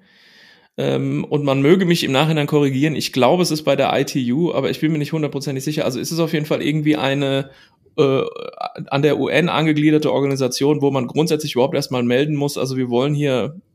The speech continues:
Satelliten in den Orbit hängen und die sollen auf einer be-, gewissen Frequenz funken.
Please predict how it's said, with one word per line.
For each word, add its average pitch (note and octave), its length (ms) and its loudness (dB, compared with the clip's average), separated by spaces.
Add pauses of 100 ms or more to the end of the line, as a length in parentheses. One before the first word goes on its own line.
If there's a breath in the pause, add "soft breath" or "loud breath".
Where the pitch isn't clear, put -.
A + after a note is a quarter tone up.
(460)
Satelliten C#3+ 440 -2
in B2+ 140 -2
den A#2+ 100 -2
Orbit D3 280 0
hängen D3 220 -2
und B2 60 -4
die A#2+ 60 -2
sollen B2+ 240 -2
auf C3+ 120 -4
einer C#3 100 -4
be-, C3 280 -4
gewissen D3 260 -4
Frequenz C3 360 -6
funken. F3+ 480 -4